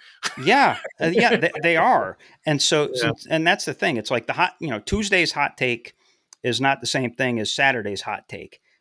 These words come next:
Speaker 2: Uh, who cares about five days ago? So we're, we're all up in this hot take, uh, uh, cycle.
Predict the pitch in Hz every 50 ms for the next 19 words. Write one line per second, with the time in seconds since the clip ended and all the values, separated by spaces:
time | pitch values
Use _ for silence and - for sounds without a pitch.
0 | _ _ 117 104 117 175 185 - 185 180 170 151 160 127 117 113 - - 127 117
1 | 107 101 113 110 104 98 104 95 92 80 - - - 117 107 120 123 - 127 127
2 | 131 143 156 170 160 147 - - 143 131 123 117 104 - - - 139 127 - _
3 | - 139 123 117 110 - - - - _ 113 107 104 104 92 - - - - -
4 | - _ _ - - - 151 147 156 - 107 95 -